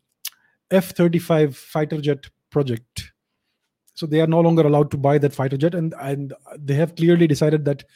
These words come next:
acquiring this defense, missile defense system is, is more beneficial to them than going into the F thirty-five program. So yes, we are seeing the emer-, em-, emergence of this alliance.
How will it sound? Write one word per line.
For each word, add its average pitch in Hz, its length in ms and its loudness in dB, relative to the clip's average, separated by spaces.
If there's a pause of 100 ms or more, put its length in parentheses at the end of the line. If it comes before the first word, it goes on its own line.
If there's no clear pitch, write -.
(340)
acquiring 185 500 0
this 160 140 -2
defense, 160 500 -2
missile 156 340 -2
defense 147 280 -4
system 147 260 -6
is, 131 220 -8 (600)
is 135 360 -6
more 151 480 2 (720)
beneficial 160 560 -2
to 147 80 -2
them 120 320 -4
than 143 340 -4 (800)
going 156 240 0
into 135 180 -4
the 139 200 -6
F 147 120 -8
thirty-five 131 460 -6
program. 160 480 0 (460)
So - 100 -8
yes, 190 300 4
we 190 160 6
are 226 80 4
seeing 233 320 4
the 196 100 2
emer-, 180 420 2
em-, 196 200 -4
emergence 196 500 2
of 151 180 -2
this - 400 -2 (720)
alliance. 160 840 -4